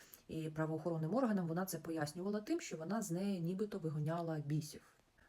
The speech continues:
Лікарі, психіатри, є відомий такий Євген Скрипник, вони припускають, що це, е, внаслідок психотичного стану, що в жінки був якийсь, е, психічний, е, розлад. Звичайно, що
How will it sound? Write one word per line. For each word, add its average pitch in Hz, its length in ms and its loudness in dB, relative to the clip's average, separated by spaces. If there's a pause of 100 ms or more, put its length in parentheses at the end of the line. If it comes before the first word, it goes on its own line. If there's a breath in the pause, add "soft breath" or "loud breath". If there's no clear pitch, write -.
Лікарі, 202 300 4
психіатри, 208 800 0
є 170 80 -4
відомий 151 380 0
такий 151 240 -8
Євген 147 240 -4
Скрипник, 233 460 0
вони 214 220 0
припускають, 214 680 2
що - 160 -8
це, 220 340 2
е, 190 40 -4 (420)
внаслідок 170 580 0 (500 loud breath)
психотичного 196 600 2
стану, 240 480 2 (360 loud breath)
що - 140 -2
в 160 40 0
жінки 165 360 2
був 170 320 0
якийсь, 156 440 2
е, - 240 -10
психічний, - 760 -6
е, 151 120 -6 (120)
розлад. 233 520 2 (100)
Звичайно, 180 500 2
що 170 280 0